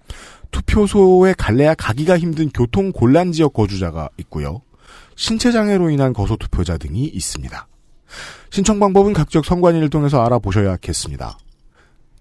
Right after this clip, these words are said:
오월 삼십일일부터 선거 기간이 개시됩니다. 어, 왜 이렇게 늦을까? 오월 이십오일이 후보자 등록 최종 신청일이기 때문인데요.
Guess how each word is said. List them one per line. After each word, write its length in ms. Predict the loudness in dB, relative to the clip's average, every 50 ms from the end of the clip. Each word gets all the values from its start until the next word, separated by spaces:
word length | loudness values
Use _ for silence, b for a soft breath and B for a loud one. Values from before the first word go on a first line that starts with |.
| _ _ 0
오월 320 | 4 4 6 6 4 4
삼십일일부터 920 | 2 -2 -2 -2 -4 -4 -4 -4 -2 -2 0 0 -2 -2 -4 -2 -2 -2 -2
선거 360 | 0 -2 -2 2 2 2 2
기간이 420 | 2 0 0 0 2 2 0 -2
개시됩니다. 840 | 0 0 0 0 0 -2 -4 -2 -4 -6 -6 -6 -6 -6 -8 -8 -10 -14 _ _ _ _ _ _ _ _ -12
어, 360 | -10 -10 -8 -8 -8 -4 0 4
왜 140 | 4 4
이렇게 320 | 4 4 2 0 0 0 0
늦을까? 560 | 2 2 2 2 0 0 2 2 2 2 0 -8 _ _ _ _ _ _ _ _ _ _ _ _ _ _ _ 0
오월 300 | 2 4 6 6 6 6
이십오일이 760 | 4 0 -2 -4 -4 -2 0 0 0 0 0 -2 -4 -4 -6 _ -12
후보자 440 | -6 -6 -2 0 2 2 2 2
등록 360 | 0 0 -2 0 0 -2 -2 -2
최종 300 | -2 -2 -2 -2 -2 -2
신청일이기 560 | -2 -2 -2 -2 -2 0 0 -2 -2 -2 -4
때문인데요. 720 | -2 -2 -2 -2 -2 -4 -2 -2 -2 -2 -2 -4 -6 -10